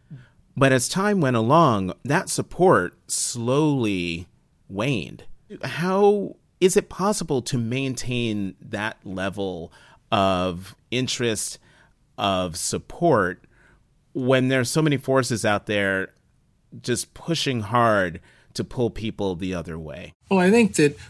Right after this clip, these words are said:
Speaker 2: we can look back at history and see that there are the ebb and flow, that there are moments like, let's say, the nineteen sixties when you suddenly saw this sort of desire among many Americans to be more transformative around issues of race.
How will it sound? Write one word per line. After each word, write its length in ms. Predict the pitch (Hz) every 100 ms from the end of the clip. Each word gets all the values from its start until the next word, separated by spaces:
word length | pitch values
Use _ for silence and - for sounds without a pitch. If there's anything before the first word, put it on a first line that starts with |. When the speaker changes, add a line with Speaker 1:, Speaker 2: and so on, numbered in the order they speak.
| -
Speaker 2:
we 160 | 180
can 220 | 190 170 160
look 240 | 165 156
back 280 | 147 143 139
at 80 | 117
history 600 | 135 - - 117 110 -
and 260 | 123 127 117
see 500 | - 160 151 147 139
that 200 | 135 -
there 260 | 139 135
are 40 | 135
the 260 | 131 135 -
ebb 180 | 131 123
and 140 | 120
flow, 400 | - 120 101 90 - - -
that 160 | 131 120
there 220 | 143 135
are 60 | 135
moments 720 | 139 156 170 156 147 131 -
like, 280 | 131 131 123
let's 160 | 123
say, 160 | - 143
the 120 | 123
nineteen 480 | 123 127 117 135 120
sixties 520 | - 190 190 147 120
when 360 | 117 123 123 120 - - - - -
you 100 | 143
suddenly 460 | - 190 190 175
saw 540 | 143 - 180 180 165 135
this 420 | 123 135 - -
sort 240 | - - 135
of 140 | 123
desire 600 | 123 117 135 165 196 151
among 340 | 135 139 135 139
many 260 | 170 254
Americans 680 | 202 143 117 95 - 90 - - - - - - - -
to 100 | 143
be 140 | 170
more 220 | 160 165
transformative 760 | 160 175 156 - 165 185 156 131
around 320 | 135 135 135
issues 320 | 135 - 131
of 140 | 139
race. 400 | 180 220 117 -